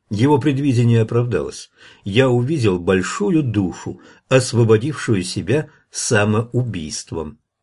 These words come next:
Это было грустное и страшное зрелище. Сейчас, когда я писал это, учитель приблизился ко мне и посоветовал больше об этом не говорить. Здесь можно увидеть ужасающие вещи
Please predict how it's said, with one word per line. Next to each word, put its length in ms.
Это 400
было 300
грустное 600
и 180
страшное 720
зрелище. 580
Сейчас, 540
когда 260
я 160
писал 400
это, 300
учитель 500
приблизился 720
ко 160
мне 220
и 100
посоветовал 800
больше 380
об 180
этом 280
не 160
говорить. 640
Здесь 380
можно 360
увидеть 460
ужасающие 1080
вещи 480